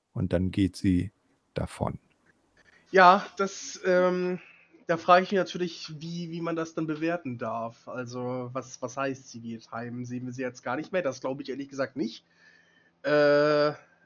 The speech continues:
Speaker 2: ist sie dann nur ein paar Wochen weg? Turnt sie dann heel, wenn sie wiederkommt? Keine Ahnung. Also
Speaker 1: Äh, wer weiß. Na, ich, ich nehme an, vielleicht hat sie jetzt bei, sie ist ja eigentlich, äh, hauptsächlich bei N W A.
Speaker 2: Mhm.
Speaker 1: Na, hat da ja, glaub ich, auch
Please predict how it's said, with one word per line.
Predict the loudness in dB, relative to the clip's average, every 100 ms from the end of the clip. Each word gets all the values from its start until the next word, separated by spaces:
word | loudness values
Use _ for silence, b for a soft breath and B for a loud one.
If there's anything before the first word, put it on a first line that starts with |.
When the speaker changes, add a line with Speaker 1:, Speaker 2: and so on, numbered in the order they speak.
| -14
Speaker 2:
ist | -6
sie | -2
dann | 0
nur | 0
ein | 2
paar | 4 4
Wochen | 2 -2 0
weg? | 0 -2 -4
Turnt | 2 2 2
sie |
dann | -2 -4
heel, | -4 -4 -2
wenn | -4
sie | -4
wiederkommt? | -4 -2 -2 -2 -4 -4 -8 -18 -10
Keine | -6 -2 -2
Ahnung. | -2 -4 -6
Also | -8 -4 -2
Speaker 1:
Äh, | 4 6 8 8 8 8 8 6
wer | 8
weiß. | 8 8 6
Na, | 4 6
ich, | 6 2 0 2
ich | 0 4
nehme | 4 6 4
an, | 4 0
vielleicht | 4 4 4 4
hat | 2
sie | 4
jetzt | 4 4 2 6
bei, | 6 6 2 0
sie | 0
ist | 0 0 4
ja | 6 6 2
eigentlich, | 4 4 4 4 2 -2
äh, | 0 4 6 6
hauptsächlich | 6 4 6 2 4 0 2
bei | 2 4 2 -2 _ _
N | 4 6 6
W | 6
A. | 6 4 4 2 _ -12
Speaker 2:
Mhm. | -8 -6 -6 -8 b b _ 0
Speaker 1:
Na, | 6 8 8 6 4
hat | 4
da | 6 6
ja, | 4
glaub | 4 0
ich, | 2
auch | 0